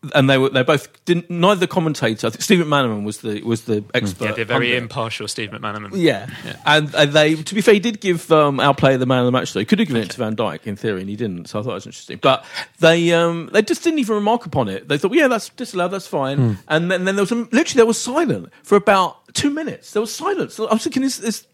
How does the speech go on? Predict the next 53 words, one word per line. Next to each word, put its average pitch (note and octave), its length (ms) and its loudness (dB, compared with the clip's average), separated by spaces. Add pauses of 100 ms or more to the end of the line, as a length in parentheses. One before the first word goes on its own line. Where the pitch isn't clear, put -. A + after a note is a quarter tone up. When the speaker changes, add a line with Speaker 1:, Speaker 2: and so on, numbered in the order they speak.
(120)
Speaker 1:
"What, B3 120 -6
has G#3+ 100 -6
my A#3+ 120 2
sound D#4 340 0
gone B2 140 2
on B2 80 0
the D3 100 2
Speaker 3:
So, D3 300 4
Speaker 1:
T C3+ 240 0
V?" - 60 -20 (100)
Speaker 3:
I - 160 2 (120)
Speaker 1:
And, A3+ 280 4
and A3 140 4
then, B3 180 2 (120)
but, - 240 0
and A3 120 -2
then A#3+ 100 -2
they, A#3 180 -2
they G3 380 -6
grabbed G#3 440 0
the F#3 80 -2
referee G3+ 480 2
expert - 600 -2
to G#3+ 100 0
point E3 400 2
out E3 200 -2
to - 100 -14
them G#2+ 300 -12
that C3 340 -4
it D#3 100 -6
shouldn't G3+ 200 -4
have C3 120 -2
been A2 160 -4
disallowed. G#2+ 480 -10
It A#2 40 -6
was A#2 120 -8
a - 20 -16
good B2 160 -6
goal B2 140 -4
because A#2 480 -6
Speaker 3:
Yeah. G2+ 40 -18 (240)
I'm D#3 120 6
not A3 120 6
a - 40 2
Speaker 1:
they - 80 -4
Speaker 3:
qualified B2+ 420 6
referee. A2+ 600 0
I A#2+ 120 4
Speaker 1:
Yeah. B2+ 40 8
Speaker 3:
referee C3+ 400 4
matches A2+ 520 0
whenever G2+ 300 0
I, G2 220 2